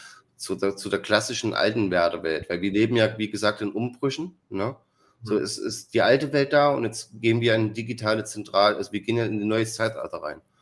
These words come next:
Speaker 2: Mhm.
Speaker 1: Na, welche Werte sind für dich dann wichtig, ähm, um da wirklich auch stabil durchzugehen?
Speaker 2: Mhm. Also, ich finde dieses Wertedenken sehr, sehr wichtig. Ich schreibe mir meine Top zehn Werte auch,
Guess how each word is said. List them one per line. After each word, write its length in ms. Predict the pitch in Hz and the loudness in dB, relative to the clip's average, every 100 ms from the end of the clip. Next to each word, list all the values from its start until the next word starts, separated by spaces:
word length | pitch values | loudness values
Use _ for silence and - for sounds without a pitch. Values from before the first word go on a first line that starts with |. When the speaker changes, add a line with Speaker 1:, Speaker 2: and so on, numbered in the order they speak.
| - | -8
Speaker 2:
Mhm. 140 | 104 | -4
Speaker 1:
Na, 180 | 101 92 | -2 -2
welche 360 | 98 113 - 120 | 2 2 2 -2
Werte 300 | 110 117 117 | 2 2 0
sind 240 | 110 110 | -4 -6
für 120 | 113 - | -6 -10
dich 280 | 123 131 | -8 -8
dann 300 | - 110 110 | -2 -2 0
wichtig, 560 | 120 160 - 113 117 - _ - - _ _ | -2 -2 -2 0 -2 -4 _ -20 -20 _ _
ähm, 580 | - 110 110 110 110 - - - - - - - _ | 0 4 6 4 2 -4 -10 -20 -20 -14 -14 -14 _
um 180 | 127 127 | -2 2
da 140 | 117 | 2
wirklich 300 | 110 120 123 | 4 0 -2
auch 120 | - 101 | -6 -6
stabil 360 | - 113 120 | -4 -4 -4
durchzugehen? 580 | 117 110 113 - 80 78 _ _ _ _ _ _ _ _ _ _ _ _ | -2 -2 -2 -8 -8 -8 _ _ _ _ _ _ _ _ _ _ _ _
Speaker 2:
Mhm. 500 | 107 101 107 110 110 - | -4 0 0 0 -4 -4
Also, 800 | 104 104 117 117 120 120 120 - _ _ _ | 0 4 6 6 6 2 -4 -18 _ _ _
ich 160 | - - | -14 4
finde 160 | 123 | 6
dieses 280 | 127 117 104 | 6 2 4
Wertedenken 560 | 107 123 127 120 120 113 | 4 4 4 0 2 2
sehr, 180 | 110 | 2
sehr 160 | 110 101 | 2 2
wichtig. 380 | 120 - 135 127 | 0 -2 -4 -4
Ich 120 | 113 | -6
schreibe 300 | 117 117 - | -2 -2 0
mir 160 | 113 110 | 0 2
meine 240 | 107 104 | 2 0
Top 320 | - 113 - | 0 -4 -4
zehn 340 | - 113 120 107 | -4 0 0 2
Werte 360 | 110 113 120 | 2 2 0
auch, 400 | 110 104 107 - | 2 2 0 -4